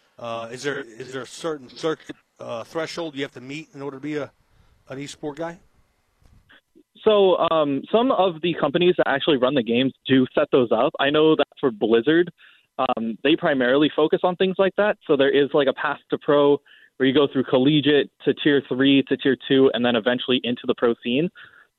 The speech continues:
Speaker 2: Um, other ones are more kinda, um, loosely based, and more the teams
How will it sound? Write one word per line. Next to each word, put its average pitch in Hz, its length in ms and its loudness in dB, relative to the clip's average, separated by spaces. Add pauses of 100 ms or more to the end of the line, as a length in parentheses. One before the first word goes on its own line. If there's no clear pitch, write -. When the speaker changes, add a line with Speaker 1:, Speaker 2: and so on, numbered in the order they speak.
(160)
Speaker 2:
Um, 127 200 -2
other 220 240 2
ones 233 260 2
are 165 100 2
more 143 380 4 (100)
kinda, 139 440 0 (640)
um, 104 260 -2 (180)
loosely 180 520 4
based, 135 480 0
and 139 140 -2
more 156 240 4
the 143 160 0 (340)
teams 156 400 0